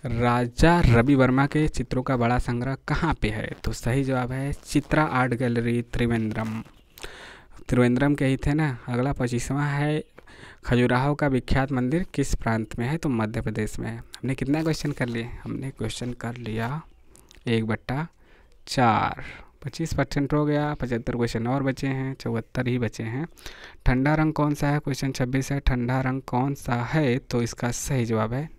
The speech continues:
नीला, ठंडा रंग है, जबकि पीला, पीला लाल काला आपका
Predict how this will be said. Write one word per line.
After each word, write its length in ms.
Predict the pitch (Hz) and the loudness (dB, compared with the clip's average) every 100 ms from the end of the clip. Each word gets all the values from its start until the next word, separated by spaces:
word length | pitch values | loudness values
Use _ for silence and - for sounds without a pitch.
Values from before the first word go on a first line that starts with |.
| - | -4
नीला, 400 | 120 120 113 117 | 2 4 4 2
ठंडा 280 | 147 113 110 | 0 0 2
रंग 200 | 117 131 | 0 0
है, 60 | 139 | -2
जबकि 260 | 117 - | -2 -4
पीला, 540 | - 117 123 120 113 - - - - - - - - - - - - - - - - - | -2 0 2 2 0 -4 -16 -20 -20 -20 -20 -20 -20 -20 -14 -12 -12 -12 -12 -12 -14 2
पीला 220 | 151 147 | 6 8
लाल 260 | 151 143 143 | 8 6 4
काला 240 | - 135 | 4 4
आपका 340 | 131 123 - | 4 2 0